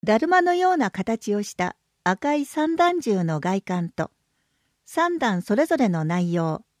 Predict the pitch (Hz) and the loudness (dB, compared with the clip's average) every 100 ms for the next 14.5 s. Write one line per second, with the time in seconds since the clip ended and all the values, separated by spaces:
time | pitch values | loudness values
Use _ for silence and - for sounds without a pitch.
0 | _ _ _ _ _ - 262 269 - 247 | _ _ _ _ _ -2 0 2 2 2
1 | 240 _ _ - 190 - 240 220 208 _ | 2 _ _ -6 -6 2 4 4 2 _
2 | - 208 208 320 359 349 277 233 226 226 | -4 -2 -2 -2 -2 2 4 6 4 4
3 | 180 165 170 220 - 294 294 294 262 180 | 2 2 0 -2 -4 -2 2 2 0 -2
4 | 160 160 165 - _ _ _ _ _ _ | -2 -4 -8 -16 _ _ _ _ _ _
5 | _ _ _ _ _ - 220 254 247 226 | _ _ _ _ _ 0 4 6 4 2
6 | 208 _ _ _ _ _ _ - 339 320 | 0 _ _ _ _ _ _ -2 0 0
7 | - 170 - _ - - 240 320 311 302 | -4 -6 -6 _ -10 -6 -4 -2 -2 -2
8 | 330 339 226 180 170 156 - _ _ _ | -2 0 0 0 -2 -4 -6 _ _ _
9 | _ _ _ _ _ _ _ - 202 269 | _ _ _ _ _ _ _ -6 -4 -4
10 | - - 254 233 214 - _ - 233 320 | -6 -2 2 4 2 -4 _ 0 0 2
11 | 269 180 160 - 269 269 269 - 180 190 | 2 0 -2 -2 2 4 2 0 -4 0
12 | 175 165 180 - _ _ _ _ _ _ | -2 -2 -6 -14 _ _ _ _ _ _
13 | _ _ _ _ _ _ _ _ 254 277 | _ _ _ _ _ _ _ _ 2 4
14 | 262 240 240 220 - | 2 0 0 -2 -4